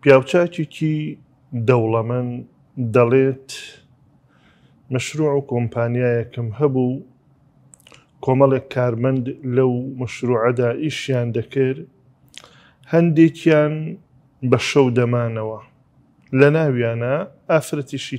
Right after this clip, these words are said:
تیا بوو. بۆیە منیش وەکو عادەتی خۆم شەوانە بە سەریانە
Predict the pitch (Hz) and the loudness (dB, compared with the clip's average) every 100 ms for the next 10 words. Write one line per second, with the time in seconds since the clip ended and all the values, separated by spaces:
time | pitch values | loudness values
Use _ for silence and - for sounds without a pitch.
0 | - 123 110 - _ _ _ _ _ _ | -8 -8 -8 -14 _ _ _ _ _ _
1 | - - _ _ _ - 165 190 180 180 | -20 -20 _ _ _ 4 6 8 4 0
2 | 175 165 160 165 - 139 143 - 135 135 | -2 -4 -4 -4 -2 -2 -2 -4 -2 0
3 | 147 147 131 123 - 135 135 135 - 127 | 0 -4 -8 -8 -4 -4 -4 -6 -4 -2
4 | 120 127 123 - 131 123 120 117 | -2 -4 -6 -6 -6 -4 -4 -6